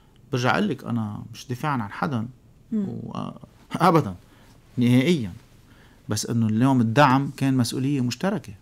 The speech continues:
Speaker 1: من
Speaker 2: مع
Speaker 1: الحكومة
Speaker 2: الحكومة.
Speaker 1: كمان، طبعًا.
Speaker 2: مم.
Speaker 1: شو لكان؟ <laughs>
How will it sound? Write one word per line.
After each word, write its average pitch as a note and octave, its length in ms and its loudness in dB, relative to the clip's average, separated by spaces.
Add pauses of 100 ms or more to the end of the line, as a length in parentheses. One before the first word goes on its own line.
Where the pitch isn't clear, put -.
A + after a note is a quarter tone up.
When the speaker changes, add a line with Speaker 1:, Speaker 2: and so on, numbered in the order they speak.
(140)
Speaker 1:
من A2+ 80 0
Speaker 2:
مع F#2+ 60 -2
Speaker 1:
الحكومة F3+ 340 4
Speaker 2:
الحكومة. C#3+ 280 4
Speaker 1:
كمان، C3+ 120 0
طبعًا. A3 320 -2
Speaker 2:
مم. E3 260 -4 (1000)
Speaker 1:
شو - 180 -6
لكان؟ A#2+ 320 -6 (840)
<laughs> - 80 -6